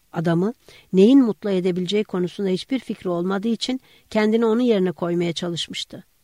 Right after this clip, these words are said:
Sonunda dört duvar arasında sıkıntıdan infilak etmesini engelleyebilecek tek şeyin belleğine çeşitli film ve şarkılar yüklenmiş bir telefon olabileceğine karar vermişti.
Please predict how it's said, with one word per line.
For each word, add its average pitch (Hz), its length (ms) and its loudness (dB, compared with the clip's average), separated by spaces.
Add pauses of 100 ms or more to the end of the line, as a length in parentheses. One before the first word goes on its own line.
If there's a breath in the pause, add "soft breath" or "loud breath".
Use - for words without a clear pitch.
(160 soft breath)
Sonunda 277 500 4
dört 254 280 -2
duvar 269 180 4
arasında 202 600 0
sıkıntıdan 226 600 -2
infilak 214 520 -2
etmesini 220 440 -4
engelleyebilecek 196 800 0
tek 262 160 -4
şeyin 185 420 -2
belleğine 202 500 4
çeşitli 220 460 -6
film 247 280 -4
ve 196 80 0
şarkılar 202 540 -2
yüklenmiş 185 640 -6 (360 loud breath)
bir 226 120 0
telefon 202 500 -2
olabileceğine 180 720 -2
karar 180 420 -4
vermişti. 165 520 -14